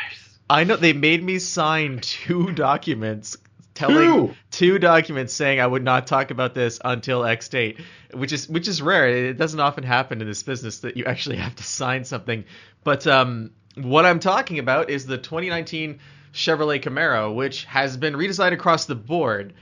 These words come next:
Speaker 1: but specifically the one I drove is completely new in the sense
Speaker 2: Mm-hmm.
Speaker 1: that there's never been one before, and that's the Turbo, the Camaro Turbo one L E.
Speaker 2: Okay,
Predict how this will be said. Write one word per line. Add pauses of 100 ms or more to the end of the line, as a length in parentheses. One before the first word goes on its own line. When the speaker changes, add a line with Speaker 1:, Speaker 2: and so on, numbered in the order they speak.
(160)
Speaker 1:
but
specifically
the
one
I
drove
is
completely
new (280)
in
the
sense
Speaker 2:
Mm-hmm.
Speaker 1:
that
there's
never
been
one
before,
and
that's
the (240)
Turbo,
the
Camaro
Turbo (120)
one
L
E. (760)
Speaker 2:
Okay,